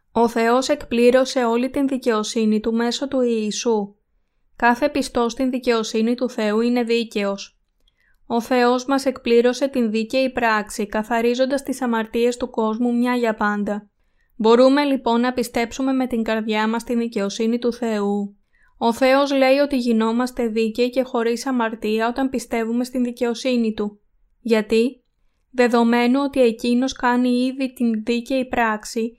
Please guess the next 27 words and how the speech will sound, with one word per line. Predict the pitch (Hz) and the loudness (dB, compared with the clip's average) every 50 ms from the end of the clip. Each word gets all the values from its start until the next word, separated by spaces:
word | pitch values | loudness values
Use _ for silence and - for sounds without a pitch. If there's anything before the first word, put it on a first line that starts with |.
| _ _ _ _ _ | _ _ _ _ _
να | - 226 | -6 -2
καθαρίσει | 233 240 233 226 - 226 226 233 240 247 247 - 269 | 0 0 0 0 0 0 0 0 0 -2 -2 -2 0
όλες | 247 240 240 247 262 254 | 0 0 0 0 -2 -2
τις | - 277 269 269 | -4 -4 -4 -2
αμαρτίες | 262 247 240 233 220 214 - 226 233 233 233 240 233 233 | -2 0 -2 -2 -4 -6 -4 -2 -2 0 -2 -2 -4 -4
μας, | 226 220 214 214 - _ _ _ _ _ _ - | -4 -4 -4 -4 -8 _ _ _ _ _ _ -2
δεν | 233 240 233 233 220 | 2 4 4 4 4
είναι | 226 226 220 220 214 | 4 4 2 2 2
ο | 214 214 | 0 0
πιστός | 214 226 214 - - 226 214 214 | -2 -4 -6 -4 -2 -2 -2 -2
στον | 214 - 220 214 | -2 -2 0 0
Ιησού | 214 214 214 214 208 - 220 214 | 0 0 0 -2 -2 -2 -4 -2
χωρίς | 214 - 220 214 220 220 220 - | -2 -2 -2 0 0 -2 -2 -2
αμαρτία; | 233 220 214 214 220 - - 254 254 254 247 233 220 220 - _ _ _ _ _ _ _ _ _ _ _ _ _ | -2 0 0 -2 -2 -2 -2 0 2 2 2 2 0 -4 -8 _ _ _ _ _ _ _ _ _ _ _ _ _
Ο | _ - 233 | _ -4 0
πιστός | 220 247 226 226 - 247 254 | 0 0 0 0 0 0 0
στην | 254 - 302 285 | 0 -2 -4 -4
δικαιοσύνη | 285 277 - 269 240 233 220 - 240 233 233 254 | -4 0 0 2 2 2 0 0 0 0 0 0
του | 254 285 277 | 0 -2 -4
Θεού | 269 - 262 226 226 226 226 233 | -2 -2 -2 0 0 0 0 0
είναι | 240 247 254 254 | 0 2 2 0
δίκαιος, | 233 214 220 220 214 220 - 214 202 202 208 233 - - _ _ _ _ _ | 2 2 0 0 0 -2 -4 -2 -2 -2 -4 -6 -8 -14 _ _ _ _ _
επειδή | _ 226 226 220 240 226 240 269 | _ -4 0 0 0 0 2 0
δεν | 269 277 277 277 | 0 0 0 0
έχει | 285 269 277 - | -2 -4 -6 -8
καμία | - - 240 240 240 233 240 247 247 247 | -4 -2 0 2 2 2 2 2 2 0
αμαρτία. | 247 233 226 220 214 - - 208 202 196 202 202 208 202 - | 0 0 -2 -4 -4 -4 -4 -2 -2 -2 -2 -4 -6 -8 -12